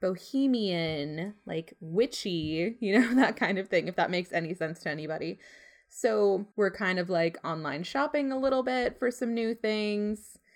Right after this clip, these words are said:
Why does it bother you so much? I'm just really curious. Like, why it, why does it bother you so much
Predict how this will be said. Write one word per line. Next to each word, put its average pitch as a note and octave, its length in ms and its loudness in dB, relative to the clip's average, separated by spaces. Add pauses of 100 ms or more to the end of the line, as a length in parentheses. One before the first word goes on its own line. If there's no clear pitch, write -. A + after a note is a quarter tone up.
(160)
Why C#4+ 160 6
does - 160 6
it D#4+ 100 2
bother G#3 260 4
you F#3+ 200 0
so F3+ 160 -2
much? E3+ 240 -2
I'm F#3 120 -2
just G3+ 200 -2
really F3+ 260 2
curious. D#3+ 480 2
Like, F#3 160 -2
why F#3+ 400 4
it, G#3+ 280 0
why F#3+ 340 2
does F3 240 2
it - 100 -4
bother - 220 -2
you A#2+ 160 -6
so D#3 180 -8
much F#2 480 -12